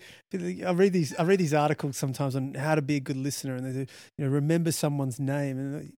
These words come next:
just fucking listen. <laughs> Just listen to what people are saying and actually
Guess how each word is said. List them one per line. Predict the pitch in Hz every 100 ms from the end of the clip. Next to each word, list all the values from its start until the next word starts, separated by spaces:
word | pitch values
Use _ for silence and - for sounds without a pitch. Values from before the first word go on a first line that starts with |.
| -
just | 240
fucking | - 311 - 208
listen. | 135 170 202 147
<laughs> | 165 - 392 415 311 320 247 - - - -
Just | 311
listen | 220 262 - 320
to | 254
what | 233
people | 190 208 196
are |
saying | 165 226 175 170
and | 180
actually | 180 -